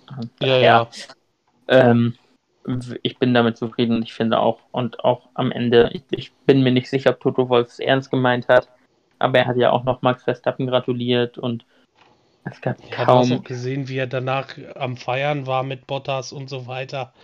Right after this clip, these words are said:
Speaker 2: Ähm,
Speaker 1: Das Video war geil.
Speaker 2: <laughs> Ja, wie er
Speaker 1: Das
Speaker 2: da
Speaker 1: Crowd,
Speaker 2: Stage
Speaker 1: äh,
Speaker 2: Diving
Speaker 1: Ding.
Speaker 2: macht.
Speaker 1: Ja, <laughs> Stage Diving, meine ich. Äh, es war komplett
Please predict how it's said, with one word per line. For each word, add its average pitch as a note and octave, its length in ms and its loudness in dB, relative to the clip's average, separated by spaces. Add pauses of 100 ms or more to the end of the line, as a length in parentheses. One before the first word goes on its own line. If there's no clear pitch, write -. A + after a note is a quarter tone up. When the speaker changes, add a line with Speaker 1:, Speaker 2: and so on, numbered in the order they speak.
(420)
Speaker 2:
Ähm, A#2+ 360 -4
Speaker 1:
Das B2+ 200 6
Video C3 300 2
war B2 140 6
geil. A#2+ 360 8 (600)
Speaker 2:
<laughs> D#5 420 -10
Ja, D3+ 260 2 (520)
wie E3+ 100 6
er D#3 140 8
Speaker 1:
Das D3+ 40 6
Speaker 2:
da D#3+ 200 6
Speaker 1:
Crowd, C3 340 8
Speaker 2:
Stage D#3 380 2
Speaker 1:
äh, - 20 0
Speaker 2:
Diving C#3 400 0
Speaker 1:
Ding. C#3+ 60 -6
Speaker 2:
macht. C#3+ 260 -4 (540)
Speaker 1:
Ja, B2+ 440 8
<laughs> - 40 -20
Stage - 260 -6
Diving, C3+ 260 -16
meine C3 260 -10
ich. C3 40 -12 (460)
Äh, B2 340 6
es C3+ 140 -2
war A#2 280 6
komplett A#2 520 0